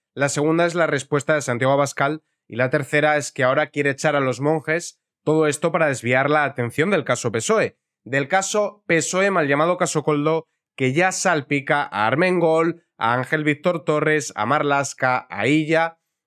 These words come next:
y también la trama Air Europa, que salpica a su mujer, a Nadia Calviño y a María Jesús Montero.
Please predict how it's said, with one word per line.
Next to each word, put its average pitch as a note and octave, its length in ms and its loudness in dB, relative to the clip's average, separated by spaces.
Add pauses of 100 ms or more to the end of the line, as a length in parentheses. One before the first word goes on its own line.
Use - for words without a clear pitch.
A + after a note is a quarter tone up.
y C3 100 -10
también D3+ 500 0 (120)
la B2+ 200 -4
trama D#3 440 -2
Air E3 160 2
Europa, F#3+ 600 0
que F3 240 0
salpica C#3 600 -2
a C3+ 60 -2
su C#3+ 180 -6
mujer, F3 520 -2 (380)
a C3 400 2
Nadia D#3+ 280 2
Calviño E3 760 -2
y F#3 180 -2
a F3+ 100 2
María C#3+ 260 2
Jesús C3 260 -6
Montero. C#3 540 0